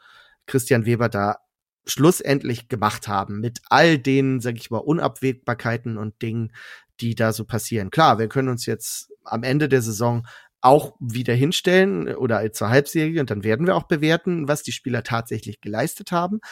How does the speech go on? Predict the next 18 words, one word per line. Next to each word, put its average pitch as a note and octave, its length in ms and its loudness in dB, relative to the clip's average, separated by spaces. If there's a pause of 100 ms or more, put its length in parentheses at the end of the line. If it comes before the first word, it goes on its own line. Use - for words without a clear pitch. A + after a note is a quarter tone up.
(260)
Aber D3 440 4
wir B2+ 120 2
müssen C#3 240 0
natürlich B2 300 -4
ja A#2+ 100 -4
auch - 200 -6
mal, A2+ 200 -4
sag G#2 160 -8
ich G#2 80 -6
mal, G2+ 100 -6
so F#2+ 120 -12
ein - 60 -20
bisschen C#3 340 2
in B2 80 0
Vorkasse B2+ 600 -2
gehen A#2+ 260 -2
und A#2 160 -8
sagen, A2+ 420 -2